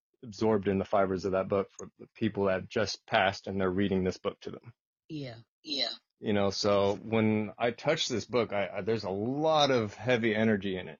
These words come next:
Speaker 1: <laughs> Just,
Speaker 2: Yeah.
Speaker 1: you know,
Speaker 3: Yeah.
Speaker 1: flipping through the pages, and, you know, of course, you kinda have to be delicate 'cause the pages are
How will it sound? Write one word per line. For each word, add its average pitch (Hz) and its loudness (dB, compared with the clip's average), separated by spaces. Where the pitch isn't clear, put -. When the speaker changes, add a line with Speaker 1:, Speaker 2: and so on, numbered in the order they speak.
Speaker 1:
<laughs> 120 -10
Just, - -10
Speaker 2:
Yeah. 110 -4
Speaker 1:
you 113 -4
know, 101 0
Speaker 3:
Yeah. - -
Speaker 1:
flipping 113 2
through 98 0
the 95 -2
pages, 98 0
and, 95 0
you 120 -8
know, 98 -4
of 92 -10
course, 117 0
you - -12
kinda 107 -2
have 98 -4
to 104 -8
be 95 -4
delicate 101 -2
'cause 90 -10
the - -18
pages 104 -6
are 92 -6